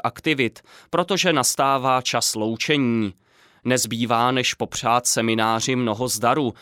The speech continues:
a poděkovat za milé přijetí. Nás čeká kodrcání zpět. Už se úplně setmělo, v záři reflektorů tancují mušky,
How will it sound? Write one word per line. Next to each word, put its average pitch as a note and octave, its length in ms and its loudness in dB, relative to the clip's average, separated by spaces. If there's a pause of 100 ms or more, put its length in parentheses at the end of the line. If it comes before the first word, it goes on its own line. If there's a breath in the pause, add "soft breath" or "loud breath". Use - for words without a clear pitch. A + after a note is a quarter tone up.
(120)
a D3 100 2
poděkovat C3+ 600 -2
za A2+ 160 0
milé A#2+ 340 2
přijetí. A2+ 720 -4 (440 soft breath)
Nás F3 440 2
čeká C3 400 0
kodrcání A2 800 0
zpět. A#2+ 580 -2 (420 soft breath)
Už - 260 -2
se A#2 160 0
úplně A2+ 480 -2
setmělo, B2+ 680 0 (200 soft breath)
v G#2+ 120 -6
záři A2+ 420 0
reflektorů A#2 760 -2
tancují B2 540 -2
mušky, A#2+ 540 0